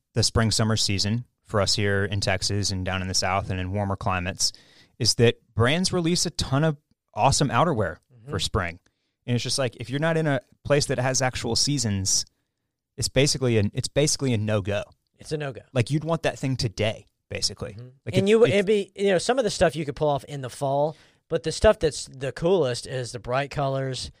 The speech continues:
Speaker 2: And I'm not wearing <laughs> that in, in the fall.
Speaker 1: Yeah, exactly. Great segue. That was, that was my follow-up. It's like the bright blue
Speaker 2: Uh-huh.
Speaker 1: safari field jacket is awesome, but it's a lighter cotton layer in a bright color,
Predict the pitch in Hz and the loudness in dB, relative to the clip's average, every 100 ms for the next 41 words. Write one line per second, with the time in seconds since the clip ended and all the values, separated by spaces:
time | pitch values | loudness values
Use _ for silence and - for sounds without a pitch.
0 | _ _ _ _ _ 156 185 214 180 196 | _ _ _ _ _ -6 0 2 2 2
1 | 190 - 190 135 143 139 131 127 120 147 | 0 0 0 -2 -8 -8 -10 -12 -4 4
2 | 113 92 127 113 107 - 82 120 113 127 | 4 4 4 6 4 4 -6 0 6 6
3 | - 113 98 80 101 - _ _ _ 117 | 6 2 0 -2 -6 -8 _ _ _ 0
4 | 113 113 120 127 123 104 98 98 120 110 | 4 4 6 6 6 4 2 4 6 6
5 | 95 73 - - 117 135 120 - _ 123 | 4 -2 -4 -4 0 4 2 2 _ 0
6 | 123 107 113 131 - 120 123 123 120 117 | 2 4 6 4 2 2 6 8 8 6
7 | - - 113 135 127 - 120 113 - 127 | 0 -12 -8 -2 2 6 8 6 4 0
8 | 117 104 85 92 90 _ - - _ - | 2 0 0 -4 -6 _ -8 -8 _ -4
9 | 98 139 95 73 - _ _ _ _ _ | 0 0 -2 -8 -16 _ _ _ _ _
10 | _ - 113 110 _ _ _ _ _ 123 | _ 0 2 2 _ _ _ _ _ -8
11 | - 107 - _ _ 117 110 120 127 127 | -4 -4 -6 _ _ -2 2 4 4 2
12 | - - 117 120 101 110 110 92 90 92 | -2 0 0 0 -2 0 2 2 -2 -8
13 | _ _ _ _ 117 113 107 98 104 - | _ _ _ _ 0 2 4 4 2 2
14 | - 110 92 85 | 2 2 2 -4